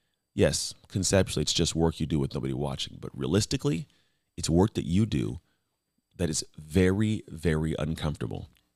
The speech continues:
But you do it on purpose because you know that at a certain point when it becomes comfortable,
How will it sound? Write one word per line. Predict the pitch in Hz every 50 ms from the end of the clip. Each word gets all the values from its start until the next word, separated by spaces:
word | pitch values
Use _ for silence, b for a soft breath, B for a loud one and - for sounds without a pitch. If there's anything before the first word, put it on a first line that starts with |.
| _ _ _ _ _ _ _ -
But | 90 - -
you | 76
do | - 98 95 95
it | 92 78
on | 73 71 - _
purpose | - 107 101 - - 76 -
because | - - - - 82 78
you | 78 69
know | 73 69 65
that | - 62 55 - _ -
at | 82 85 - -
a | - -
certain | - - 87 76 67 76 -
point | - - - 87 65
when | 67 76
it | 73 -
becomes | 73 - - 73 - - - -
comfortable, | - 110 113 113 - - - 64 113 98